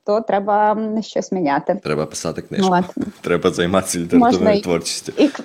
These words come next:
Speaker 1: і книгу також, <laughs> так.
Speaker 2: Більше часу приділиш собі.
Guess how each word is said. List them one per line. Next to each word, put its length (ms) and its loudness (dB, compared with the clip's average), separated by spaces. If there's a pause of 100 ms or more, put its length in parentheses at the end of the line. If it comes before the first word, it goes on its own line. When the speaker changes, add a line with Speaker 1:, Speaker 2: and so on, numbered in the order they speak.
Speaker 1:
і 100 4
книгу 420 4
також, 380 0
<laughs> 300 -8
так. 340 -2
Speaker 2:
Більше 280 -4
часу 320 -6
приділиш 500 -6
собі. 280 -8